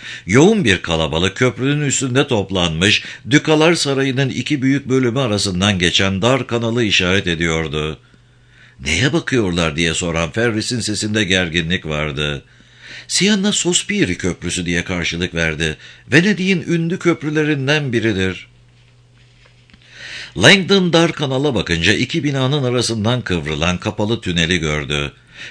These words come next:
Çocukluğunda en sevdiği filmlerden biri olan küçük bir romantizm filmini hatırlayarak "Ahlar Köprüsü." diye düşündü.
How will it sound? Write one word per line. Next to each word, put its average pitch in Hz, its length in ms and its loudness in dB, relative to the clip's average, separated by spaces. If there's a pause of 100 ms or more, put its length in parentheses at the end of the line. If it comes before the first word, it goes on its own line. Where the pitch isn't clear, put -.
Çocukluğunda 170 680 4
en 180 200 2
sevdiği 135 460 0
filmlerden 113 720 0
biri 104 160 2
olan 87 360 2
küçük 165 400 -2
bir 131 120 0
romantizm 107 840 0
filmini 110 400 -2
hatırlayarak 80 840 0 (280)
"Ahlar 123 580 2
Köprüsü." 92 500 -2
diye 85 220 2
düşündü. 78 640 -2